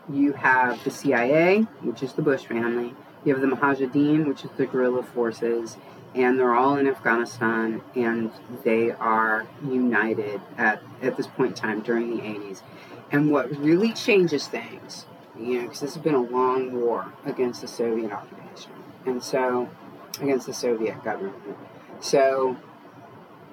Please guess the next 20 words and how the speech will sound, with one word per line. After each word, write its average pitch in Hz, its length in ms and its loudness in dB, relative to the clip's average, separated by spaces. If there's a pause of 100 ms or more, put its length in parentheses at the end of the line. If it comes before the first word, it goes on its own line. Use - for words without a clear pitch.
(500)
what 135 360 2
happens 139 460 2
at 120 120 -4
the 117 180 0
end 131 120 0
of 127 80 0
the 117 100 -2
eighties 113 680 -4
is, 123 460 0 (100)
um, 110 560 0 (280)
Ronald 131 440 0
Reagan 131 500 0 (880)
sends 123 580 0
these 123 300 -4
guys, 107 600 -4 (460)
um, 123 340 2
these 135 200 -4
guerrilla 139 360 4
fighters, 120 520 -4 (140)
which 139 240 -2